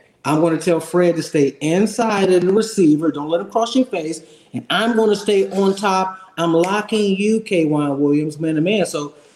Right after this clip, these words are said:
when you watch that play, you see Tartt drifting over to the tight end, and you got K'Waun Williams in perfect, in perfect position. That's on the safety there.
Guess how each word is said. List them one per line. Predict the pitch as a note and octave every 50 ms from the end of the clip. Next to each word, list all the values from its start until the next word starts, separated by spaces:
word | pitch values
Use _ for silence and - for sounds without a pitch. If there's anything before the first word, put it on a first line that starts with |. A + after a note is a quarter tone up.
| -
when | - B2 C3+
you | F3+ E3 D#3
watch | F3+ G#3 G3+ -
that | G3 F3 D#3+ - -
play, | G3+ G#3 G3+
you | F3 F3+
see | F3 - F3+ D#3
Tartt | D3+ - - E3+ F3+ G#3 F3 - -
drifting | - C#3 E3+ F#3 F3+ - F3 D#3 D3+
over | E3 G3+ G#3+ F#3+ D#3+ D#3 E3 F3 - - - - _ _ _ _
to | - - F#3
the | D#3+ D3+ D3
tight | - - F3+ F3 E3+ E3+
end, | G3+ A3+ A#3 G3+ F3+ F3+ F3
and | D#3+ C#3+
you | E3+
got | F#3 F3 D3+ -
K'Waun | - G3 F#3+ F3+ F#3 F3 E3 F3
Williams | G#3 A#3+ A3+ E3+ D#3
in | E3+ D#3+
perfect, | - G3 F3 F3 F3 D#3+ D#3 C#3+ - -
in | E3+ D#3+ D#3
perfect | - G3 G3 G3 F#3 D3+ -
position. | D#3 D3 G#3 C4 B3+ - - F#3+ F#3+ F#3+ - - _ _ _ _ -
That's | G3 G#3 G#3 - G#3+
on | G3 F#3 F3
the | D#3+
safety | D#3+ - A3 G#3+ G#3 - D#3 C#3+ C3 A#2+ G#2+
there. | G2 -